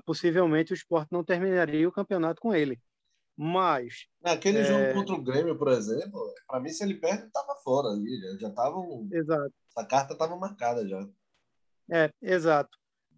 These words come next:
Speaker 1: E outra coisa, né? O, é, bastou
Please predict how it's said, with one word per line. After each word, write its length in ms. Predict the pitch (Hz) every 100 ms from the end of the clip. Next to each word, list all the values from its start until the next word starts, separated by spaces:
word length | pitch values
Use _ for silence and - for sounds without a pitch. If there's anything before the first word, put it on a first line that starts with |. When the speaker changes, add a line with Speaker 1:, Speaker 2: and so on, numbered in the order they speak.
| _ -
Speaker 1:
E 1000 | 156 165 170 175 180 175 180 180 185 254
outra 240 | 214 220 254
coisa, 380 | 170 170 139
né? 120 | 131 160 _ _ _ _
O, 160 | - - 160
é, 880 | 147 143 139 139 135 135 131 127 127 - _ _ _ _ -
bastou 880 | 147 208 - - 190 196 233 269